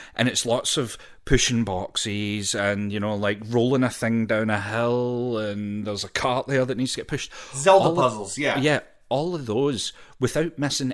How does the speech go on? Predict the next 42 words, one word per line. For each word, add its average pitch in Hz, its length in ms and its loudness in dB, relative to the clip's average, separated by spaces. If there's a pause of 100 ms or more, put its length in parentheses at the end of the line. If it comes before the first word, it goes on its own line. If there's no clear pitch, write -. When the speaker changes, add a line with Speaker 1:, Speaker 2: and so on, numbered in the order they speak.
Speaker 1:
any 123 200 0
trophies, 123 460 -4
'cause 127 200 -6
there's 107 160 -6
no 135 100 0
trophies 117 440 -4
within 110 280 -4
those 135 140 -2
bits. - 360 -6
You 127 100 -6
can 120 140 -4
hit 139 180 -2
options, 131 500 -2
skip - 400 -6
puzzle, 127 360 -6 (180)
and 110 140 -4
skip - 260 -4
them. 143 160 -4 (540)
I 151 80 10
didn't 147 320 4
skip - 220 0
the 120 80 -12
puzzles, 123 340 0
by 131 140 0
the 127 100 0
way. 123 160 4
That 113 180 0
would 127 100 -6
be 113 100 0
insane, 107 460 0
because 117 300 -2
it 110 80 -4
would 98 100 -14
probably 110 220 0
be 107 120 -4
the 98 100 -6
only 101 200 -2
interesting 98 460 -4
bit 98 120 -6
of - 40 -10
the 95 80 -8
game. 117 280 0